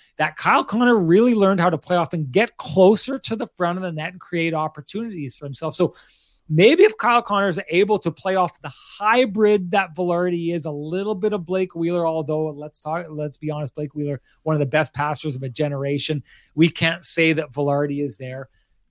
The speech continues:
P L D, one of the hardest players going to the net and driving and causing chaos. I, uh, Vilardi has a little bit of that, but not quite there as well. But is there a hybrid version of that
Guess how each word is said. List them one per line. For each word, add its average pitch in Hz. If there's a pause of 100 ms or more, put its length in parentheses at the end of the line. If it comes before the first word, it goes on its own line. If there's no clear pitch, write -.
(140)
P 151
L 185
D, 202 (600)
one 160
of 165
the 151
hardest 180
players 180
going 170
to 170
the 160
net 170
and 151
driving 160
and 151
causing 151
chaos. 160 (340)
I, 156
uh, 175 (300)
Vilardi 156
has 165
a 170
little 156
bit 214
of 208
that, 190 (320)
but 156
not 151
quite 180
there 175
as 147
well. 175
But 147
is 147
there 165
a 151
hybrid 208
version 190
of 185
that 160